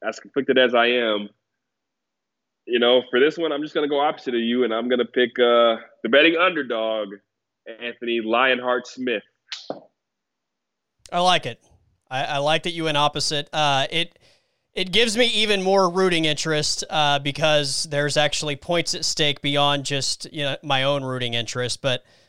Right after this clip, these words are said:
Speaker 2: uh, yeah, I hate rooting against a guy that I like so much.
Speaker 1: And Anthony Smith,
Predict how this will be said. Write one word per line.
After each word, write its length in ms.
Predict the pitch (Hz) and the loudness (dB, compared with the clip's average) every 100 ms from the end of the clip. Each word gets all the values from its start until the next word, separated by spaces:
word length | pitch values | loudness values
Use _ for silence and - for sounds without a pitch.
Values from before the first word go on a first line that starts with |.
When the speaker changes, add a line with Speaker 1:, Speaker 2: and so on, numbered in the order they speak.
| _ | _
Speaker 2:
uh, 280 | 127 117 107 - | -4 -2 -2 -2
yeah, 200 | 123 135 | -2 0
I 100 | 143 | 0
hate 260 | 175 185 | -2 -4
rooting 340 | 151 160 156 151 | -4 -2 -2 -2
against 400 | 135 147 139 143 | -4 -2 -2 -4
a 40 | |
guy 220 | 127 127 | -2 0
that 100 | 123 | 0
I 80 | 117 | -2
like 220 | 117 120 | -2 -4
so 180 | - 113 | -6 -10
much. 340 | 101 98 - - _ _ _ _ _ _ _ _ _ _ _ _ _ _ _ _ 110 | -12 -14 -16 -20 _ _ _ _ _ _ _ _ _ _ _ _ _ _ _ _ -2
Speaker 1:
And 140 | 113 | 2
Anthony 280 | 127 123 113 | 2 2 -6
Smith, 260 | - 135 | -2 -2